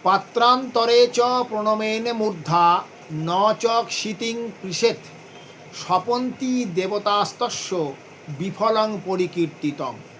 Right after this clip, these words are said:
তাহলে কি হলো, কি বলল, যে যখন প্রণাম করা হচ্ছে, যদি পাত্রান্তর না করে, অর্থাৎ কোনো কিছুর উপরে মাথাকে না রাখে,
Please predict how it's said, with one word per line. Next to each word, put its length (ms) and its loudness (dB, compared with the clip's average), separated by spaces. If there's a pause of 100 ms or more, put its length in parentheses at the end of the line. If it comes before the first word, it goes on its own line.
(1300)
তাহলে 280 2
কি 160 -6
হলো, 320 2 (240)
কি 100 -8
বলল, 380 0
যে 380 0 (1300)
যখন 380 -2
প্রণাম 320 0
করা 240 0
হচ্ছে, 400 -4 (1000)
যদি 240 -4
পাত্রান্তর 720 2
না 280 2
করে, 240 2
অর্থাৎ 400 0 (340)
কোনো 420 2
কিছুর 360 -8
উপরে 320 -2
মাথাকে 540 -4
না 360 2
রাখে, 520 -4